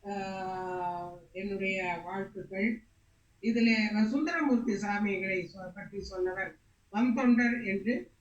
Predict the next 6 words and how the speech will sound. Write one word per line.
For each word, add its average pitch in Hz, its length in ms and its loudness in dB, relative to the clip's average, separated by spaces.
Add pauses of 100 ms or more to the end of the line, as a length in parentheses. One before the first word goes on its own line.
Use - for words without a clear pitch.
(360)
மிக 220 300 0
அருமையாக 202 600 0
சொன்னார். 196 580 -6 (1300)
இறைவனை 269 720 4
அடையும் 240 440 4
பொழுது 214 680 0